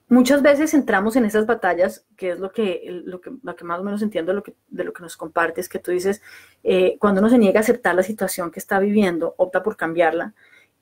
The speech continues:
Y fíjate que ni siquiera es aceptar o no aceptar, o negar o no, o no, o no negar la situación, es incluso verla por lo que es. Porque las situaciones por lo que son, son situaciones.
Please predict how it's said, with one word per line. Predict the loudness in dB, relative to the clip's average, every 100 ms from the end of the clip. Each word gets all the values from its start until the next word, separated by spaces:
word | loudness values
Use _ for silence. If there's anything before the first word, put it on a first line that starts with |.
| _ _ _ _
Y | 2
fíjate | 2 2
que | 2 4
ni | 4
siquiera | 2 2 4 4
es | 0 -6
aceptar | -2 -2 0 0 0
o |
no | 0 0
aceptar, | -2 0 0 0
o |
negar | -2 -4 -4
o | -4
no, | -6 -6
o | -12
no, | -12 -14
o | -14
no | -14
negar | -8 -6 -4
la |
situación, | -8 -10 -12 -8 -8 -8
es | -14 -18
incluso | -6 -4 -4 -6 _ _ _
verla | 2 2 2 -4
por | -2
lo | -2 -4
que | -8 -8
es. | -10 -20 _ _ _ _ _ _
Porque | -4 0 2
las | 0
situaciones | -2 -6 -4 -2 0 -2
por | -2 2
lo | 2 2
que | -6
son, | -6 -6 -8 -16 _ _
son | -8 -6 -6
situaciones. | -8 -12 -10 -10 -12 _ _